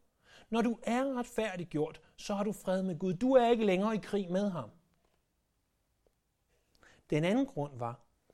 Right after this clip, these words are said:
at du har adgang til Gud. Du kan være sikker i din frelse, fordi Gud har givet dig adgang til ved Jesus Kristus at træde frem for ham, ind foran hans trone. Og den sidste var, at du kan være stolt af håbet om Guds herlighed.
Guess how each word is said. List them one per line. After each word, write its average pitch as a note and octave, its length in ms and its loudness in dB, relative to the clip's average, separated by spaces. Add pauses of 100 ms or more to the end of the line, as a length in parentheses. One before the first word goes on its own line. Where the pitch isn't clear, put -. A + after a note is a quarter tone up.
(220)
at - 160 -4
du G#3+ 60 6
har A#3 220 4
adgang A3 420 4
til - 160 -4
Gud. A#2 200 -8 (200)
Du A3 80 2
kan A#3+ 160 4
være B3+ 120 6
sikker B3+ 380 2
i C4+ 100 4
din C4+ 180 0
frelse, C#3+ 520 -2
fordi F#3 340 -6
Gud B3+ 320 -2
har G#3+ 100 -4
givet G3 400 -6
dig A#3 380 2
adgang G3+ 440 0 (380)
til A#3+ 360 0 (240)
ved B3 420 2 (220)
Jesus G3+ 380 0
Kristus D#3+ 500 -2
at D#3+ 100 -4
træde F#3+ 300 2
frem A3+ 300 -4
for G3+ 180 -6
ham, C#3+ 280 -4 (260)
ind A#3 180 2
foran F3 340 4
hans D3+ 260 -2
trone. B2+ 360 -8
Og C#3+ 80 -4
den D3 80 -4
sidste B3 480 0
var, A#2 220 -4 (920)
at C#3+ 140 -4
du C#3+ 80 -2
kan C3+ 140 -4
være B2 140 0
stolt F#3 500 0
af B2 80 -8
håbet E3+ 400 -2
om D3 100 -4
Guds D3+ 280 -6
herlighed. B2+ 480 -10